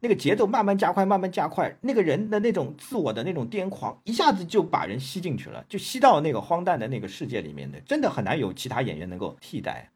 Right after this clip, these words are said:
另外，大陆演员受他影响的也不少。我就发现邓超演完《美人鱼》之后，就很明显在模仿周星驰，就，就他那种自嗨自爽的那个状态，就给人感觉就特别像在模仿周星驰。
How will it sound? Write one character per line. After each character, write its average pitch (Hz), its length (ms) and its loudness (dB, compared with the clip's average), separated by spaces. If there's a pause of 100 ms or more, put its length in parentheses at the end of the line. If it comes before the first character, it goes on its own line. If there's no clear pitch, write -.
(180)
另 311 100 2
外， 277 380 4
大 226 140 6
陆 170 80 0
演 117 120 0
员 87 120 -4
受 156 120 -2
他 127 140 0
影 139 160 -2
响 131 160 -6
的 135 80 -6
也 110 140 -8
不 123 120 -16
少。 - 280 -18 (400)
我 120 220 2
就 294 160 8
发 123 220 2
现 127 200 2
邓 196 160 0
超 165 240 0
演 139 160 0
完 98 140 0
《美 110 140 0
人 120 180 -2
鱼》 127 60 -6
之 170 120 -8
后， 160 300 -4 (100)
就 - 120 -2
很 151 160 0
明 247 120 0
显 - 160 -2
在 117 160 0
模 95 200 -4
仿 69 240 -8
周 104 120 -8
星 104 140 -10
驰， - 300 -18 (240)
就， - 200 2 (140)
就 277 100 -4
他 269 160 -4
那 277 120 -2
种 160 120 0
自 202 200 -6
嗨 220 180 0
自 254 300 -2
爽 - 340 0
的 101 120 -6
那 180 100 -2
个 139 80 -2
状 139 200 0
态， 123 160 -4
就 131 200 -4 (180)
给 110 140 2
人 147 100 0
感 190 160 2
觉 98 140 -2
就 170 100 -4
特 156 180 -2
别 127 140 -2
像 135 400 -2
在 110 160 -2
模 92 160 -4
仿 - 260 -8
周 127 140 -4
星 113 160 -10
驰。 - 300 -16